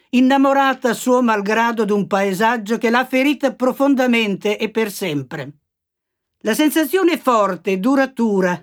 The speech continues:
di aver avuto due vite, di cui una lunghissima, scandita dal ritmo lento delle stagioni e dalle pedalate lunghe della bicicletta con cui raggiungevo la scuola ogni mattina,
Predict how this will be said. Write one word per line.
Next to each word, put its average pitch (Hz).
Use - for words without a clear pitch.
di 208
aver 262
avuto 262
due 196
vite, 196
di 269
cui 311
una 330
lunghissima, 233
scandita 262
dal 247
ritmo 269
lento 262
delle 240
stagioni 247
e -
dalle 247
pedalate 277
lunghe 277
della 233
bicicletta 214
con 208
cui 240
raggiungevo 214
la 185
scuola 214
ogni 185
mattina, 277